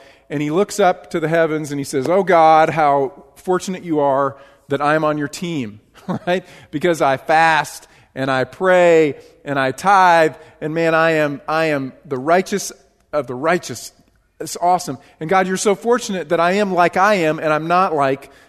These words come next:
these people around me." For example, that sinner over there. Just then turned his attention. He said, "Now, look at the other man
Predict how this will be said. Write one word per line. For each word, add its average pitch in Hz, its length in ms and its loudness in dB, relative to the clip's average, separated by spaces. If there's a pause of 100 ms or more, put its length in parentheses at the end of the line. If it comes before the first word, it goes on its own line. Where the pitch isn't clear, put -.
(260)
these 147 140 -10
people 170 280 -4
around 175 280 2
me." 139 100 -4
For 160 180 -4
example, 160 380 -6
that 135 140 -2
sinner 160 300 -6
over 131 160 -4
there. 127 340 -2 (2750)
Just - 340 -14 (180)
then 165 160 -2
turned 175 220 -4
his 135 100 -10
attention. 190 340 -6
He 151 40 -8
said, 156 180 -4
"Now, 147 180 0 (1000)
look 175 320 -2
at - 60 -8 (300)
the 139 200 -4
other 156 180 0
man 139 320 -6